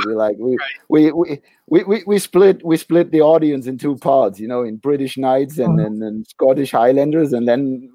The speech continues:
Speaker 1: you know, we let the audience decide who wins. So for, so for us, it's the Braveheart clash.
Speaker 2: Sure.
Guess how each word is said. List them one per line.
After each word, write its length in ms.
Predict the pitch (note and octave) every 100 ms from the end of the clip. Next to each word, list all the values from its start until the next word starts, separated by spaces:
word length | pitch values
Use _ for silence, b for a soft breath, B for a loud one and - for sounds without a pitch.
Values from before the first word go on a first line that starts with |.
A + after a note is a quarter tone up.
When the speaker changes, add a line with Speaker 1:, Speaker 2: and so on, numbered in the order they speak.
| _
Speaker 1:
you 80 | D#3
know, 340 | D#3+ C3+ A#2
we 80 | B2
let 220 | D3+ D3+
the 60 | D#3
audience 340 | C#3+ D3 C#3+
decide 440 | - C#3+ D3+ B2+ C3
who 120 | C3
wins. 380 | C3 C#3+ G2+ -
So 320 | - G#2 G2+ _ b
for, 140 | _ A#2
so 180 | - C3
for 180 | C#3
us, 80 | C3+
it's 140 | C3 -
the 80 |
Braveheart 540 | A#2 C#3 C#3 A#2+ F#2+ -
clash. 340 | G#2+ D2+ - _ _ b b b
Speaker 2:
Sure. 440 | - C3 C3+ C3